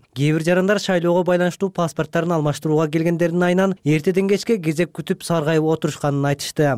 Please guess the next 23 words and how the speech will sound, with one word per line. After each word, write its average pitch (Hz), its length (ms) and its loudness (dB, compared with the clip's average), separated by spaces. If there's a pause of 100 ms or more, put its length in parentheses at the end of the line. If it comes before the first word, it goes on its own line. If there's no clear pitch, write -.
(160)
Анткени 170 440 0
акысыз 190 360 -6
берилип 180 320 0
жаткан 175 380 0
жаңы 160 320 2
үлгүдөгү 175 400 2
паспорт 165 480 -4
алууну 156 400 2
көздөгөн 165 400 2
жарандардын 151 560 0
көптүгүнөн 151 560 0
улам 180 320 0
башка 151 340 -2
документтер 196 540 0
үчүн 208 160 -2
келгендер 175 520 0
узун 170 360 0
кезекке 165 320 0
турууга 160 480 0
аргасыз 160 480 -2
болгону 170 480 2
белгилүү 143 480 0
болду. 143 420 2